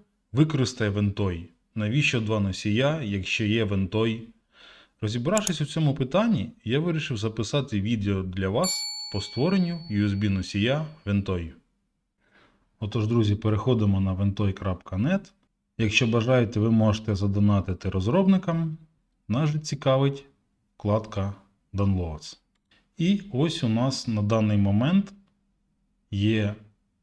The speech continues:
версія Ventoy один нуль дев'яносто шість для Windows, також і для Linux, і є Live C D. Далі у відео я покажу, як створити Ventoy, якщо у вас операційна система Linux. Нас же цікавить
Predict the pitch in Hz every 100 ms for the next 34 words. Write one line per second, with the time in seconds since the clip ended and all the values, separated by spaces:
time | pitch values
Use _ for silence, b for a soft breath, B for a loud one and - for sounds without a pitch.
0 | _ _ - 107 101 - 101 98 98 127
1 | 156 170 - - 95 95 123 151 104 117
2 | 117 95 92 95 110 - - 90 - 95
3 | 95 92 92 110 147 208 208 - B B
4 | _ 135 135 107 - 104 90 92 104 175
5 | 233 226 - - 95 117 160 107 107 110
6 | 107 107 95 92 92 _ b b b b
7 | _ 117 127 117 107 127 110 104 104 104
8 | 95 101 107 104 104 - 107 101 98 101
9 | 92 95 92 110 135 208 202 _ _ _
10 | _ 104 101 - 101 120 147 107 98 92
11 | - 107 113 - - - 98 98 92 87
12 | 82 - - _ _ _ _ _ b b
13 | b b 131 139 113 104 104 104 101 92
14 | 87 -